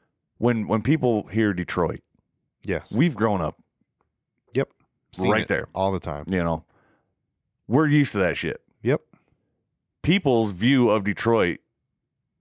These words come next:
Speaker 2: Is
Speaker 1: it's along probably the
Speaker 2: Yeah.
Speaker 1: same, like, preconceived notion
Speaker 2: They feel like they're
Speaker 1: lines.
Speaker 2: gonna be driving through Fallujah.
Speaker 1: <laughs> Right, right. <laughs>
Speaker 2: Right?
Speaker 1: Yeah, dude.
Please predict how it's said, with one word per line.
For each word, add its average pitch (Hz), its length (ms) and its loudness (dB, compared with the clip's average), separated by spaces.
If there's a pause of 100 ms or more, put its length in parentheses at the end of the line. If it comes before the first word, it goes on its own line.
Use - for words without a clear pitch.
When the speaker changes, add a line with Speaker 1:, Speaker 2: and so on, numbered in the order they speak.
(960)
Speaker 2:
Is 98 200 -2
Speaker 1:
it's 143 220 0
along 131 400 2
probably 131 360 0
the 104 140 -2
Speaker 2:
Yeah. 127 300 2
Speaker 1:
same, 135 280 -8 (240)
like, 110 280 -2 (180)
preconceived 147 680 0
notion 104 680 0
Speaker 2:
They 110 180 2
feel 123 300 2
like 110 140 4
they're 101 100 2
Speaker 1:
lines. 104 120 0
Speaker 2:
gonna 107 140 0
be 101 120 0
driving 95 540 -2
through 90 280 -6
Fallujah. 85 640 -6
Speaker 1:
<laughs> - 180 0
Right, 156 380 0
right. 127 340 0 (300)
<laughs> - 300 -8
Speaker 2:
Right? 180 340 0
Speaker 1:
Yeah, 151 240 0
dude. 110 240 0